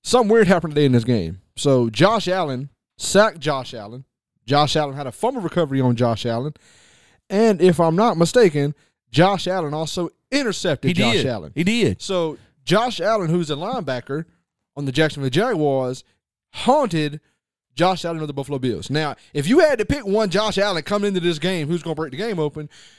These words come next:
Speaker 1: ninety-nine times out of a hundred people plus the half probably would have taken the Josh Allen of the Buffalo Bills. But this Josh Allen just showed up and showed out today.
Speaker 2: This goes to show you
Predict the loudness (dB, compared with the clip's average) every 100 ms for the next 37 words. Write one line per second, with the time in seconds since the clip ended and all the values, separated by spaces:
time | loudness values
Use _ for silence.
0 | _ _ _ -6 -2 2 2 0 -2 -2
1 | 0 0 0 -2 -4 -2 -2 2 0 0
2 | _ _ 0 2 2 -2 0 2 0 -2
3 | _ _ _ _ _ _ _ 0 2 2
4 | 0 0 0 0 0 0 -2 0 -2 -2
5 | -2 -2 -2 0 -2 -4 -16 _ _ _
6 | _ _ _ _ _ -2 2 4 2 2
7 | -2 -2 -2 -4 -2 -2 0 -2 -4 -8
8 | -6 -6 -6 -4 -4 -6 _ -6 -6 -8
9 | -4 -2 -4 -8 _ -2 -2 0 2 2
10 | 0 -6 -4 -2 -2 -4 -10